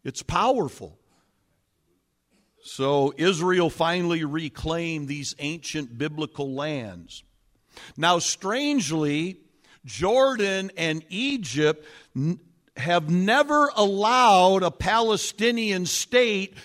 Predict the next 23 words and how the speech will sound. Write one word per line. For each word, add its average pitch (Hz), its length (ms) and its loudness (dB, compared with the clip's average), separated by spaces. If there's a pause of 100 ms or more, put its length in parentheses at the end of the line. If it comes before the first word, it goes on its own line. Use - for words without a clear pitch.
(120)
even 254 360 2
when 262 160 6
they 294 180 8
were 330 260 8
in 208 140 0
control. 151 720 -2 (1600)
Go 160 160 -6
figure. 151 500 -8 (460)
That 160 280 -4
kind 165 260 -6
of 143 120 -10
explains 160 680 -6
why 151 300 -2
they're 143 180 -6
shutting 156 520 -6
their 135 140 -4
borders 123 680 -6
today. 101 520 -14 (880)
Strangely, 202 1200 2 (240)
Jerusalem 226 1080 0
was 185 260 2
never 269 460 4
declared 233 1120 4